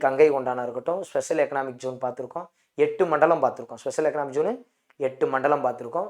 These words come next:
So, இது மாதிரி எல்லாமே தெரிஞ்சுக்கிட்டா ரொம்ப ஈஸி தான். ரைட்டா? ஓகே, இந்த பாருங்க, அந்த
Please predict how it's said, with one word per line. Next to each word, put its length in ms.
So, 80
இது 140
மாதிரி 200
எல்லாமே 220
தெரிஞ்சுக்கிட்டா 500
ரொம்ப 120
ஈஸி 240
தான். 120
ரைட்டா? 200
ஓகே, 160
இந்த 160
பாருங்க, 180
அந்த 120